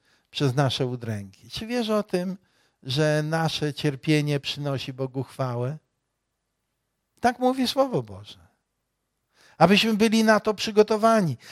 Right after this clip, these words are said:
Największym pragnieniem chrześcijanina jest to, żeby Bóg otrzymał chwałę. A więc przechodźmy przez trudności w zwycięski sposób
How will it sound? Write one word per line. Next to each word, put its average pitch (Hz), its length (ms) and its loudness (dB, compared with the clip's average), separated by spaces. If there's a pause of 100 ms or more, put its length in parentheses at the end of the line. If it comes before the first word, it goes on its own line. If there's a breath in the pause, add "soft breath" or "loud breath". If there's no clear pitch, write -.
(140 loud breath)
Największym 208 760 8
pragnieniem 202 680 6
chrześcijanina 196 960 2 (280 soft breath)
jest 156 300 4
to, 113 420 2 (920)
żeby 151 420 0
Bóg 139 400 -2
otrzymał 135 560 -2
chwałę. 226 560 -4 (1400 soft breath)
A 175 60 4
więc 190 220 4
przechodźmy 214 680 2
przez - 280 -2
trudności 156 680 -2
w 131 80 -6
zwycięski 160 760 0
sposób 156 640 0